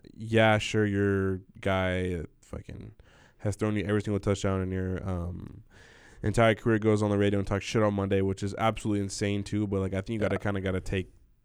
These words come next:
Speaker 1: control of the situation and be like, Yo, listen, like, you know, I know my worth. Like, quit talking shit. Like, I don't get why you're doing this. Like, I'm the best receiver in the league probably, but, like, I wouldn't go out and start going crazy and, like, not going to practice and stuff like that.
Speaker 2: What's,
Speaker 1: Shit.
Speaker 2: what's crazier?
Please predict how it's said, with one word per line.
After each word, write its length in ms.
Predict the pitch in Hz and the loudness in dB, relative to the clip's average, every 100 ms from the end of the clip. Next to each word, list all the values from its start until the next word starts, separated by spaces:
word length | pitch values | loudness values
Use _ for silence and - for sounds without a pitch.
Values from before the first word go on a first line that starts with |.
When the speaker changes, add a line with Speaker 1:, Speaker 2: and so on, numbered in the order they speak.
| _ _ - - | _ _ -18 -6
Speaker 1:
control 380 | 107 - 101 107 | -4 0 2 2
of 40 | |
the 60 | 107 | 0
situation 480 | 117 120 113 117 | -6 -2 -2 -2
and 60 | 101 | -6
be 60 | 85 | -6
like, 120 | 90 | -6
Yo, 160 | 95 92 | -4 -4
listen, 320 | 92 - 92 | -6 -6 -10
like, 160 | 85 - - - _ - | -10 -12 -20 -20 _ -6
you 120 | 104 | -4
know, 300 | 87 87 - _ - - - _ - | -2 -6 -8 _ -20 -20 -20 _ -6
I 20 | |
know 80 | 104 | -2
my 140 | 107 | 2
worth. 400 | 104 113 110 104 | 4 6 6 4
Like, 240 | 95 90 - | -2 -4 -4
quit 160 | 110 | -4
talking 220 | 110 98 95 | -2 -2 -4
shit. 480 | - 110 107 101 95 | -2 4 4 4 0
Like, 220 | 92 85 | -6 -6
I 60 | - | -6
don't 100 | 95 | -4
get 140 | 95 90 | -4 -4
why 80 | 90 | -4
you're 80 | |
doing 260 | 98 135 131 | 2 4 4
this. 320 | 117 113 - | 4 2 0
Like, 240 | 95 90 - | -6 -6 -6
I'm 160 | 92 92 | -6 -4
the 80 | |
best 220 | 92 92 - | -2 -2 -4
receiver 280 | - 95 90 | -6 -6 -4
in 60 | |
the 80 | 90 | -4
league 220 | 95 98 | -2 -2
probably, 460 | - 95 92 90 95 | -2 -2 0 -2 -4
but, 180 | - - | -6 -10
like, 240 | - - - | -12 -14 -4
I 100 | 127 | 2
wouldn't 220 | 135 117 | 4 4
go 80 | 110 | 2
out 40 | |
and 60 | 104 | 0
start 140 | 107 | -2
going 140 | 95 92 | -6 -8
crazy 260 | - 98 | -4 -4
and, 80 | 95 | -4
like, 160 | 92 - | -8 -8
not 160 | 101 | -10
going 120 | 92 92 | -8 -10
to 40 | |
practice 360 | - 92 95 98 | -8 -10 -10 -14
and 100 | 92 | -14
stuff 140 | - - | -14 -14
like 140 | - | -16
that. 60 | - | 0
Speaker 2:
What's, 180 | 117 - | 2 2
Speaker 1:
Shit. 100 | - | 2
Speaker 2:
what's 160 | 117 | 0
crazier? 600 | - 110 101 - 92 90 | 2 4 4 4 2 2